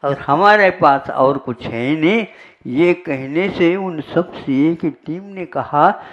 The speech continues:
"महाराज, ये कहाँ लिखा हुआ है?" तो ये किताब है, देख लो।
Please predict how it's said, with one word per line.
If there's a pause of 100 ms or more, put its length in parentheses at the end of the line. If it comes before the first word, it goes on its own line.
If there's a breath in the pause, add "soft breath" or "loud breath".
(200 loud breath)
"महाराज,
ये
कहाँ
लिखा
हुआ
है?" (320 loud breath)
तो
ये
किताब
है,
देख (140)
लो।